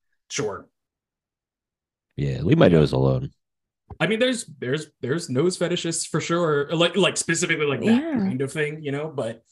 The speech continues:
Speaker 1: uh, yeah, I don't know. Like, I'm fine with, like, a pretty nose. Like, that's cool. I like noses, but, like, I don't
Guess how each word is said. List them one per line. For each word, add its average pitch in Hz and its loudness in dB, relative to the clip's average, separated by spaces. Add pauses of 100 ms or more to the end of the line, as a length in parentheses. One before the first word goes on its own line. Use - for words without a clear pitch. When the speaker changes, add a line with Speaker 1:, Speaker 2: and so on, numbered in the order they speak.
(220)
Speaker 1:
uh, 101 -14
yeah, 107 -8
I 123 -8
don't 127 -4
know. 113 -12
Like, 151 -8
I'm 233 -8
fine 175 -4
with, 143 -4
like, 117 -10
a 110 -16
pretty 113 -8
nose. 120 -6
Like, 104 -10
that's 170 -10
cool. 123 -10
I 143 -6
like 156 -8
noses, 110 -2
but, 117 -8
like, 113 -8
I 120 -6
don't 127 -6